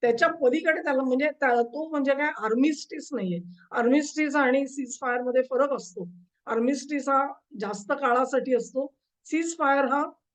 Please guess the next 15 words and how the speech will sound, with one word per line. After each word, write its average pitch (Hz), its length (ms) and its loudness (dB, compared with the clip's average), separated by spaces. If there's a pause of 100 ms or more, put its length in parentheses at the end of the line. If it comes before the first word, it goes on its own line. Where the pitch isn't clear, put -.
(220)
तात्पुरती 349 1000 0
युद्ध, 262 280 0
अ, 254 120 4
युद्धाची 240 540 0
बंदी 247 400 0
असं 220 260 -2
आपण 262 200 -2
म्हणू 262 240 4
शकतो 202 340 -8
त्याला. 180 220 -10 (120)
युद्धाची 262 580 -4 (260)
समाप्ती 330 720 0
नाही 202 260 0 (220)
पण 269 160 -2 (100)
युद्ध 233 260 2